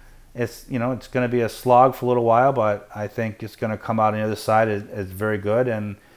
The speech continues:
you know, I, I'm not inclined to pay a boatload of capital gains when I'm,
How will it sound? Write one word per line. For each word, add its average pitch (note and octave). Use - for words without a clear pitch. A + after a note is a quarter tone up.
you G#2
know, G#2+
I, G#2+
I'm A2
not A2+
inclined A2+
to G#2
pay A#2
a A2
boatload A2
of G#2
capital A2
gains A#2+
when A2
I'm, G#2